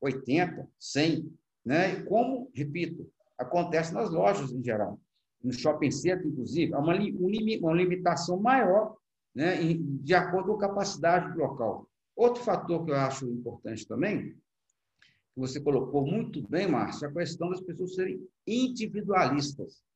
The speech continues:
Então, tem pessoas que não gostam de barulho, ruído, ruído nenhum, né, quer morar na fazenda. Tem pessoas que não gostam de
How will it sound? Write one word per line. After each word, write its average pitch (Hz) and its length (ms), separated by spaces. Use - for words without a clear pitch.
Então, 156 560
tem 208 160
pessoas 185 260
que - 140
não 220 120
gostam 120 360
de 101 40
barulho, 127 600
ruído, 160 400
ruído 220 320
nenhum, 190 340
né, 135 160
quer 151 160
morar 156 280
na 160 60
fazenda. 135 680
Tem 147 100
pessoas 170 420
que 190 160
não 214 140
gostam 175 320
de 196 260